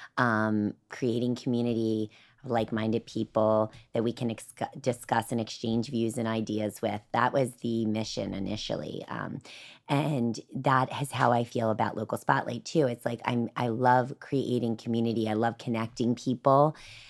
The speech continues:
And so, yeah, I absolutely firsthand can say that that's a huge part of what drives me every day is, like, connecting people and creating that community feel, like,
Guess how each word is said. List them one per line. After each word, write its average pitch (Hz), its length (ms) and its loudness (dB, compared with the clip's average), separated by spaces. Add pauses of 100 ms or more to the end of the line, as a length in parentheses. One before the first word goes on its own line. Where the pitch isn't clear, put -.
(160)
And 123 540 2 (480)
so, 131 600 4
yeah, 143 300 4
I 120 340 2 (100)
absolutely 131 600 -2
firsthand 131 540 -2
can 120 200 -4
say 117 260 -4
that 113 220 -4
that's 120 240 -2
a 120 40 -4
huge 147 480 -2
part 117 360 -4
of 127 180 -4
what 117 140 0
drives 117 360 -2
me 117 180 0
every 110 220 -2
day 120 440 2
is, 110 240 -2
like, 110 200 -2 (680)
connecting 139 560 0
people 139 420 2
and 127 260 0
creating 131 520 0
that 120 180 -4
community 123 720 0
feel, 131 500 4 (240)
like, 123 220 0